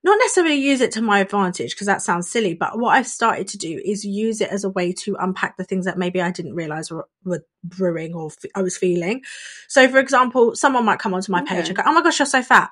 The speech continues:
Speaker 1: I literally laugh that off. Like, my, my handle is The Fat Funny One. Like, if I haven't owned the fact that I'm fat,
Speaker 2: <laughs>
Speaker 1: then you have, you've lost your damn mind. Like, I literally have put it in my title. The fact that you think that's gonna insult me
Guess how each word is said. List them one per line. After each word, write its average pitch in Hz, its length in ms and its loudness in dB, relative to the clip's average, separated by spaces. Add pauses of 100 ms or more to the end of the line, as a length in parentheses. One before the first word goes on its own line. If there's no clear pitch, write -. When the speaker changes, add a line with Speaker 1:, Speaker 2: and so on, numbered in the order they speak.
Speaker 1:
I 226 100 6
literally 226 360 8
laugh 165 200 2
that 175 100 2
off. 165 180 -4
Like, 165 200 2 (100)
my, 208 280 6
my 202 180 6
handle 196 340 4
is 165 160 0
The 180 100 0
Fat 175 220 2
Funny 180 160 2
One. 156 160 -6
Like, 165 160 -6
if 208 100 0
I 196 80 6
haven't 240 320 2
owned 208 220 4
the - 20 4
fact - 240 0
that - 100 0
I'm 180 140 0
fat, - 220 4
Speaker 2:
<laughs> 311 40 2
Speaker 1:
then 180 200 2
you 208 180 4
have, 175 160 -2
you've 220 220 2
lost 196 280 2
your 180 160 -2 (320)
damn 180 260 2
mind. 151 340 -4
Like, 175 320 0 (300)
I 233 160 8
literally 247 500 8
have 220 180 4
put 226 220 4
it 202 160 2
in 214 100 6
my 196 140 6
title. 190 440 4
The 214 120 2
fact 247 180 8
that 269 100 2
you 247 120 -2
think 226 100 -2
that's 208 160 2
gonna 202 160 0
insult 190 320 0
me 170 120 -6